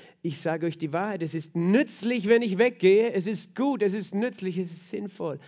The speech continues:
Es ist richtig, dass ich weggehe, weil wenn ich nicht weggehe,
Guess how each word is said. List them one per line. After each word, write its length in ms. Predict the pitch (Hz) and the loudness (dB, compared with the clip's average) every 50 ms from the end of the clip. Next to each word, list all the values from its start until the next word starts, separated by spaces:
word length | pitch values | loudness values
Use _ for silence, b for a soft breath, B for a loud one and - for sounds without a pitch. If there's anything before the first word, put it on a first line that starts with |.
| B B B B B B B B B B | B B B B B B B B B B
Es 160 | 139 139 147 | -8 -6 -6
ist 140 | 147 139 151 | -6 -6 -4
richtig, 400 | 156 185 185 180 - 165 151 135 | -4 -4 -4 -4 -8 -10 -4 -4
dass 160 | 156 156 143 | -4 -4 -4
ich 160 | 151 131 127 | -8 -10 -2
weggehe, 560 | 127 156 180 180 180 139 135 139 143 147 175 156 - _ _ _ _ _ _ _ _ | -2 -2 -2 -2 -4 -4 -2 -2 -2 -4 -6 -12 -18 _ _ _ _ _ _ _ _
weil 220 | - 131 139 135 135 | -4 -2 -2 0 0
wenn 140 | 143 143 | -2 -2
ich 100 | 151 139 | -4 -4
nicht 300 | 135 170 202 196 - - | -4 -4 -4 -4 -6 -6
weggehe, 520 | 135 127 120 123 123 120 117 120 120 139 | -6 -6 -6 -6 -8 -6 -6 -6 -8 -10